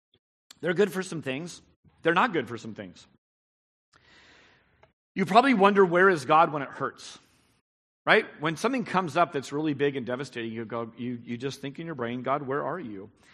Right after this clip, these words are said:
And there's categories for suffering. The Bible talks about this.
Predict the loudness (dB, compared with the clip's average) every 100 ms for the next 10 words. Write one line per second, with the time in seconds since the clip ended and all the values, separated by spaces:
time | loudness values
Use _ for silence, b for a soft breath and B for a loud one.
0 | b -4 -4 -6 -4 -2 0 2 2 0
1 | -4 -12 -6 -6 -6 -12 -10 -2 -2 -2
2 | -4 -6 -6 -12 -14 -12 -14 -14 -20